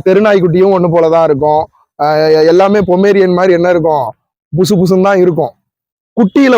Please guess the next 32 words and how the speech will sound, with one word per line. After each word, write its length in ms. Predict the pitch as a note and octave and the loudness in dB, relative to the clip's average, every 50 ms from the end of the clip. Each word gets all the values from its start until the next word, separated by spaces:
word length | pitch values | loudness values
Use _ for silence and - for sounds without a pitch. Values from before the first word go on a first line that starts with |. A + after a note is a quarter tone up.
| G#3+ | 2
உங்களுக்கு 360 | G3 F#3+ F3 F#3 D#3+ D#3 F3+ F3 D#3 - - _ _ _ _ - | 2 2 2 2 2 0 0 -2 -2 -4 -10 _ _ _ _ 0
ஐடென்டிஃபை 460 | D#3 F#3+ G#3 A#3 A3 G#3+ F#3+ F3 F#3+ E3+ D3 D#3+ | 0 2 2 2 2 0 2 2 0 0 0 0
பண்ண 140 | D#3 F3 E3+ D#3 | -2 0 -2 -2
முடியும், 280 | D#3 D3 D3+ D#3 D#3 D#3 D3 D3+ | 0 0 0 0 0 0 -2 -2
இந்த 120 | E3 D#3+ E3+ D#3+ D#3 | 0 0 0 0 0
நாய் 200 | D3+ E3+ G3 F3+ E3+ | 0 0 0 0 0
இனம் 200 | E3 E3 E3 D#3 | -2 -2 -2 -4
அப்படின்ட்டு 340 | C#3+ C#3+ D3+ D#3+ E3+ E3 F3 D#3 | -4 -2 -2 -4 -2 -2 -2 0
உங்களுக்கு 280 | D#3 D#3 D3+ D3 C3+ - - | 0 -2 -2 -4 -4 -2 -2
தெரியும், 360 | F3+ F#3+ F#3 E3+ E3 D#3 C#3+ A2+ - _ - - - _ - | 0 0 0 0 0 -2 -4 -6 -10 _ -20 -20 -20 _ -4
இது 80 | D#3 E3 D#3+ D#3 | -2 0 2 2
ராட்வீலர் 460 | D#3 F3 E3 E3+ F3+ D#3+ D#3 C#3 B2+ | 0 0 0 0 0 0 0 0 -2
குட்டி, 280 | C#3 B2+ A#2+ C#3+ D3 C#3+ B2 - _ _ _ - - D#3+ | -4 -4 -2 -2 0 0 -2 -4 _ _ _ -4 -2 0
இது 80 | D#3+ F3 E3 | 2 2 0
வந்து 160 | D#3+ D#3+ F#3 B3+ F#4 F#4+ - _ _ _ _ _ _ _ _ _ - D3 | 2 0 0 0 0 -2 -4 _ _ _ _ _ _ _ _ _ -6 -2
அந்த 100 | E3 F3 E3 F3+ | -2 0 2 2
ஒரிஜினல் 400 | G#3 A3+ G3 A#3+ A#3+ A#3+ A3+ F3 | 2 2 2 2 0 0 0 0
பிரீடு 200 | E3+ G#3 A3+ A3 G#3+ G3 | 0 0 2 2 2 2
உங்களை 160 | F3+ E3+ F3 D3+ - | 2 0 0 0 -2
கண்டுபிடிக்கிற 480 | E3+ F#3+ G#3+ A#3+ G#3+ G#3 G#3 F3 G3+ G3 F3+ E3 - F3+ | -2 0 0 0 0 -2 -2 -2 -2 -2 -2 -2 -2 0
டேலண்ட் 380 | E3+ F3+ G#3 A3 A3 G#3+ F#3+ F#3 | 0 2 2 2 2 0 0 0
இருக்கு. 280 | E3+ D#3+ C#3+ D3+ E3+ E3+ D#3 B2+ - _ - | 0 0 0 0 0 0 0 0 -2 _ -4
அது 160 | - D3+ D#3+ D#3 C#3+ B2+ | -2 -2 0 0 -2 -2
அப்படின்னா 340 | C#3 C#3 D3 D3 C#3+ D3+ G#3 E4 A#4+ - | -4 -4 -2 -2 -2 -2 -2 -2 -2 -2
நீங்க 140 | G3+ G3+ F#3 F3 | -2 -2 0 -2
என்ன 100 | F3 F3+ E3+ | -2 -2 -2
பண்ணுங்க, 200 | E3 D#3+ D3+ C#3+ C3 C#3+ | -2 -2 -2 -2 0 0
தாராளமா 360 | D3+ F3 F3+ E3+ D3+ D#3+ G3+ G3+ D#3+ | 0 0 0 0 0 -2 -2 -2 0
ப்ளூ 100 | F3 F#3+ F3 | 0 0 0
கிராஸ்ல 300 | F3+ D#3+ C#3+ B2 C#3 C3 B2+ | -2 -4 -2 -2 -2 -2 -2
வந்து 160 | C3+ D3+ A#3 E4+ - _ _ _ _ _ _ _ _ _ _ _ - | -2 -2 -2 -2 -4 _ _ _ _ _ _ _ _ _ _ _ -2
வாங்க. 280 | C#3+ E3 F3+ F3+ D#3+ | 0 0 2 2 2